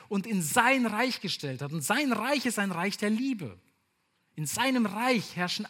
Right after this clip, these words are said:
andere Gesetze und Gebote. Ich möchte uns einfach ermutigen, dass wir wirklich einfach mal nach Hause gehen und mit unserem Ehepartner einfach darüber sprechen. Und dass wir daran arbeiten.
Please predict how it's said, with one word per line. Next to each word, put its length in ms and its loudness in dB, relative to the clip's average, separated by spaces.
andere 360 -2
Gesetze 400 -6
und 140 -8
Gebote. 460 -14
Ich 60 -12
möchte 260 -2
uns 100 -2
einfach 200 0
ermutigen, 600 0
dass 160 -6
wir 140 -8
wirklich 320 -6
einfach 200 -8
mal 340 -4
nach 160 -10
Hause 300 0
gehen 380 0
und 100 -8
mit 80 -4
unserem 280 -4
Ehepartner 500 -4
einfach 160 -10
darüber 260 -6
sprechen. 460 -10
Und 60 -10
dass 140 -4
wir 100 2
daran 220 -2
arbeiten. 560 -6